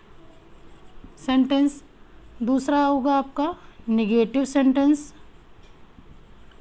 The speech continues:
इसके बाद आपका आएगा interrogative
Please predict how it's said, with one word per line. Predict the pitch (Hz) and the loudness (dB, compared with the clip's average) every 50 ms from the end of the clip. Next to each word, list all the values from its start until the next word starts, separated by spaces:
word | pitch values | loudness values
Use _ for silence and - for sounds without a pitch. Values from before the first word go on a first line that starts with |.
| - - 254 | -10 -8 -6
इसके | 233 - - - 294 285 | -6 -6 -2 0 0 2
बाद | 277 269 269 262 269 | 2 2 2 2 2
आपका | 262 262 254 262 - 262 254 | 0 0 0 -2 -2 0 0
आएगा | 247 240 240 233 262 277 277 285 - 240 | 0 0 0 0 -2 -2 -2 -2 -4 -4
interrogative | 220 220 202 214 220 220 220 226 254 262 262 262 269 262 269 - 269 294 294 294 | -2 -2 -2 -2 -2 -2 0 0 0 0 0 0 0 -2 -2 -2 -4 -4 -4 -6